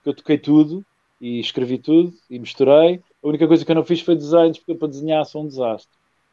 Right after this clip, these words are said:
Mas espera aí que isto, isto com a câmara ao contrário vai ser bonito. Ok?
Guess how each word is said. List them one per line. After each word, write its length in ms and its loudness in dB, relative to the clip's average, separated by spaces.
Mas 140 -16
espera 260 -2
aí 200 4
que 120 -14
isto, 160 -14
isto 180 -20
com 80 -4
a 40 -6
câmara 280 -2
ao 60 -2
contrário 500 0
vai 100 2
ser 180 -8
bonito. 380 -6
Ok? 340 -2